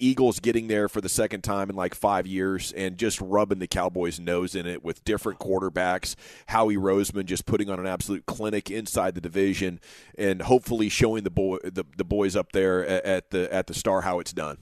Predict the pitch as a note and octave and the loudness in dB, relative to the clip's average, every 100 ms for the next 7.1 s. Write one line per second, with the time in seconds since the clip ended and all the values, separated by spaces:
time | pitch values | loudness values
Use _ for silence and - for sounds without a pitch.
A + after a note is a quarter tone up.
0 | - _ F#2 F2+ F2 F#2+ F#2 G2 F#2+ - | -20 _ -6 -2 -2 -2 -2 -2 -2 -2
1 | G2 F#2+ F#2 G2+ F#2+ F#2 F#2 F#2 F#2 - | -4 -4 -4 -2 0 0 2 2 2 0
2 | F2+ E2+ E2 - F#2+ D#2 F#2 G2 A#2 G#2+ | 0 2 0 -2 -8 -6 -2 2 2 2
3 | F#2+ F#2 - - - - - F#2 F2+ - | -2 -4 -18 -20 -20 -20 -4 0 0 2
4 | A2+ G#2 G2 G#2 A2 G2 G#2 G2+ F#2 F2+ | 0 0 0 0 -2 -2 -2 -2 -2 -2
5 | - F#2 F#2 F2+ E2 F#2 F2+ F#2 F2 D#2+ | -2 -4 -2 -6 -2 -4 -4 -4 -4 -2
6 | D#2+ E2+ E2+ D#2+ - F2+ D#2+ C2+ A1+ - | -4 -4 -8 -10 -4 -4 -4 -6 -8 -12